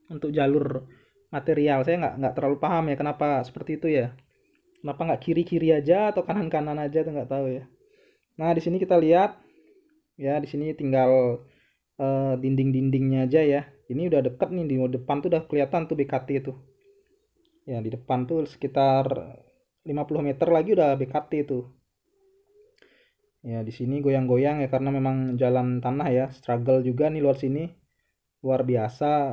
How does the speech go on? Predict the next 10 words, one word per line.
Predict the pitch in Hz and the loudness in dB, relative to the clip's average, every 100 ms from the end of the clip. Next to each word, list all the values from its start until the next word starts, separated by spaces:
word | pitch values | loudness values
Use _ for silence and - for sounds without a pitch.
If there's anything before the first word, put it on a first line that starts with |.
| 113 | -2
eh, | 117 117 110 120 | -2 -2 -4 -2
effortnya | - 131 147 131 | -2 -2 -2 -2
ya. | 139 - _ _ _ _ 127 - | -2 -4 _ _ _ _ -20 -8
Nih, | 123 117 | -2 0
lihat | 127 135 | 0 2
jalan | 127 120 | 2 0
ini | 117 113 | 0 -2
yang | 113 | -2
becek-becek | 113 117 123 120 131 110 | -2 -2 -2 -2 -2 -2
nih. | 113 | -4